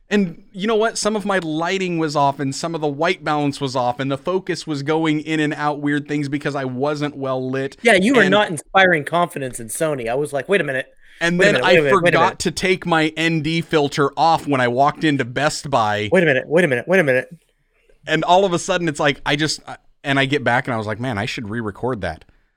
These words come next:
Speaker 1: or
Speaker 2: Yeah.
Speaker 1: just hit publish." <laughs>
Speaker 2: Yeah.
Speaker 1: So I just put it out.
Speaker 2: See,
Speaker 1: And then I can
Speaker 2: that's
Speaker 1: walk
Speaker 2: the
Speaker 1: out
Speaker 2: trick
Speaker 1: that
Speaker 2: about
Speaker 1: journey of just,
Speaker 2: That's
Speaker 1: "Hey,
Speaker 2: the
Speaker 1: you know what I
Speaker 2: trick.
Speaker 1: forgot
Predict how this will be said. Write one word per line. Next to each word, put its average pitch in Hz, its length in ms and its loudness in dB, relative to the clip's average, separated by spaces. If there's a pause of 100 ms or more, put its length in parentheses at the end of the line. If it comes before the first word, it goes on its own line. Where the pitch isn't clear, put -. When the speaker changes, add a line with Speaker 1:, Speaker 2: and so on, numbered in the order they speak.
(260)
Speaker 1:
or 123 220 0
Speaker 2:
Yeah. 95 60 -4
Speaker 1:
just 92 260 -6
hit 104 200 -4
publish." 98 640 -4
<laughs> - 60 -20 (540)
Speaker 2:
Yeah. - 760 -10 (880)
Speaker 1:
So - 180 0
I 170 100 4
just 156 180 -2
put 156 140 0
it 143 80 -2
out. - 240 -4
Speaker 2:
See, 123 160 -6
Speaker 1:
And 156 260 -2
then 156 180 0
I 180 100 2
can 165 180 0
Speaker 2:
that's 139 140 6
Speaker 1:
walk 156 160 2
Speaker 2:
the 180 100 2
Speaker 1:
out 156 140 4
Speaker 2:
trick 202 120 6
Speaker 1:
that 147 120 4
Speaker 2:
about 139 220 4
Speaker 1:
journey 104 380 -2 (220)
of 120 160 -6
just, 117 440 -6
Speaker 2:
That's 220 160 2
Speaker 1:
"Hey, 165 80 0
Speaker 2:
the 110 60 0
Speaker 1:
you 127 60 -2
know 196 80 2
what 277 100 6
I 240 40 4
Speaker 2:
trick. 233 100 -2
Speaker 1:
forgot 240 140 -2